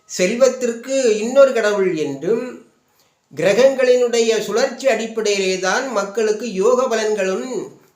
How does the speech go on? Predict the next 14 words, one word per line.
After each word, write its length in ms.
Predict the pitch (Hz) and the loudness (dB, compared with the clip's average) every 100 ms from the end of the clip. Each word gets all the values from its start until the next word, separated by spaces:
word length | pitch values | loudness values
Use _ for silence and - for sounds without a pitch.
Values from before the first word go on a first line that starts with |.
| - | -6
நன்மை 400 | 147 202 277 262 | -2 0 0 -2
தீமைகளும் 880 | 233 233 208 208 214 247 165 - - _ _ _ _ _ _ - | 0 2 2 2 0 0 -4 -8 -16 _ _ _ _ _ _ -4
கிடைக்கப்பெறுகின்றன 840 | 214 247 262 233 220 220 202 233 240 | -2 0 0 2 2 2 2 0 2
என்கின்ற 480 | 220 214 214 202 | 0 0 -2 0
நியதியை 840 | 165 160 175 196 202 233 269 262 - _ _ _ | 0 0 0 -2 0 0 0 -4 -16 _ _ _
உலகம் 460 | 131 180 262 277 262 | -6 0 4 2 2
தோன்றிய 440 | 226 240 240 247 | 4 4 4 0
காலத்திலிருந்தே 1160 | 208 214 226 214 208 196 196 196 269 254 143 - - _ _ _ _ | 2 2 0 -2 -2 -2 -2 0 2 2 0 -6 -14 _ _ _ _
மகாவிஷ்ணுவாகிய 1120 | 131 156 226 262 262 214 247 233 220 196 202 | -4 0 2 2 0 -4 -4 -2 0 -2 -2
நாராயணர் 640 | 175 170 202 240 247 220 202 | 0 -2 -2 0 0 0 -2
தான் 280 | 214 254 269 | -2 -2 -2
மக்களுக்கு 880 | 196 185 226 226 220 208 165 127 120 - _ _ _ _ _ _ _ _ - | -6 -4 -2 -2 -2 -4 -4 -6 -14 -20 _ _ _ _ _ _ _ _ -6
அருளி 300 | 185 240 254 | 0 2 4
வைத்தார்கள். 640 | 208 196 170 139 107 - | 2 2 -2 -2 -6 -14